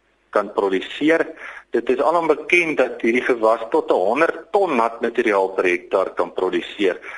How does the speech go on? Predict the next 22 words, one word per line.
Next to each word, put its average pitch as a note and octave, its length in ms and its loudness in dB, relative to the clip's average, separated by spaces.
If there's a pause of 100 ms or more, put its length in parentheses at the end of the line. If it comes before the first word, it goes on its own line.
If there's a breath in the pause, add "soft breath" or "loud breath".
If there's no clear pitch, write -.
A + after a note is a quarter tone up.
(120)
Let G#2+ 320 0
wel, D3 540 2 (420 soft breath)
negentig C#3 520 0
persent C#3 420 -2
van C3 160 -2
die - 80 -8
plant B2 320 0
is G#2 140 -4 (120)
vog. F#3 300 0 (540 loud breath)
So, B2+ 160 4 (200)
ons C3 320 -2
praat D#3+ 360 2
van D#3+ 260 0
so E3+ 220 0
eintlik E3+ 480 0
maksimum D#3+ 640 -2
so D#3 200 0
na C3+ 160 2
die B2+ 120 -4 (140)
tien E3 200 -2 (140)
ton C#3+ 260 0
toe. F#3+ 200 0